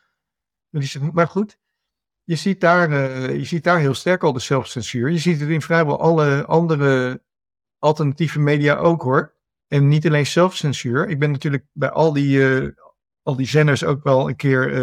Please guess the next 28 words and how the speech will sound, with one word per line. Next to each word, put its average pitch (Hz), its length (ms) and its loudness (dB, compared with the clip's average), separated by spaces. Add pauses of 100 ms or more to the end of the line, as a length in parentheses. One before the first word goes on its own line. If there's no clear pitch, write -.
(320)
eh, 120 60 -6 (1400)
ge-, - 260 -8
geweest. 156 520 0
Eh, 139 400 -2 (680)
wat 147 200 -6
je - 120 -10
ook 220 160 2
ziet, - 260 -4
is 139 120 -8
dat 147 200 -4
je - 80 -16
toch 160 220 -6
ook 170 220 0
daar 160 200 2
wordt 147 180 -4
gecoacht - 800 -4 (280)
om 143 160 -4
een 139 100 -6
bepaald 139 420 0
soort, - 460 -4 (400)
een 131 80 -8
bepaalde 139 320 0
insteek, 151 680 -2
eh, 143 720 0
over 151 280 0
te 156 100 -2
nemen, 151 420 2
om 139 320 -10